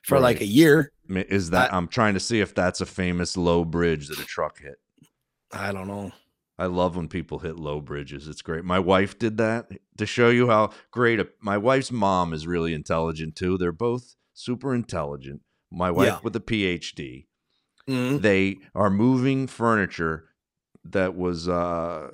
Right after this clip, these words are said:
Speaker 2: like, in the family from, uh, New York to Saint Louis, where my wife grew up, and they have a U-Haul, and they pull right up to the hotel where they were supposed to stay, and the U-Haul got jammed in to the overhead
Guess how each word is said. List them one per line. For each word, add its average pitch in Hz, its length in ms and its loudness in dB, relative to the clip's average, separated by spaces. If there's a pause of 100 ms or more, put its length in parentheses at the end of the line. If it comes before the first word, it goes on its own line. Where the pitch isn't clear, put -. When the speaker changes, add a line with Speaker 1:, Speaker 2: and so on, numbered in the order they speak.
(140)
Speaker 2:
like, 87 240 -6
in 107 160 0
the 101 60 0
family 92 560 -2
from, 82 400 -6
uh, 82 240 -4
New 90 160 -2
York 104 360 0
to 104 60 -10
Saint 101 300 -4
Louis, 87 380 -2
where 87 100 -4
my 78 140 -2
wife 80 260 0
grew 90 240 -2
up, 78 280 -6
and 80 140 -18
they 80 120 -10
have 85 160 -6
a 82 80 -8
U-Haul, 82 600 -6 (240)
and 92 160 -2
they 90 120 0
pull 101 340 0
right 95 220 4
up 107 140 0
to 110 80 -4
the 92 140 0
hotel 95 460 0
where 101 120 -2
they 95 100 -2
were 90 100 -2
supposed 95 380 -6
to 92 60 -10
stay, 95 540 -6 (540)
and 85 300 -8
the 95 180 -2
U-Haul 92 800 0 (300)
got 85 380 -4
jammed 101 560 0
in 104 360 -2 (260)
to 110 120 -4
the 90 180 -2
overhead 123 720 0